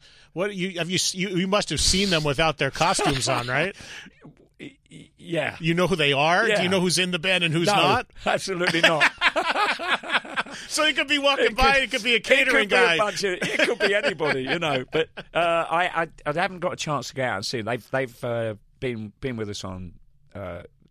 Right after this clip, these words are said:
Speaker 2: various shows over the years. Uh, they're, they're
Speaker 1: You
Speaker 2: very
Speaker 1: think they
Speaker 2: interesting.
Speaker 1: have? They may have.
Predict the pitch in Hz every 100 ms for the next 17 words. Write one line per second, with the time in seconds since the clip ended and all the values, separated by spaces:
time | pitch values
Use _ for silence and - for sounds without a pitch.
0 | _ - 123 101 - 98 101 95 85 85
1 | 85 85 87 - 110 104 98 - 127 123
2 | 110 - 175 185 175 226 247 185 139 113
3 | 117 131 151 160 170 127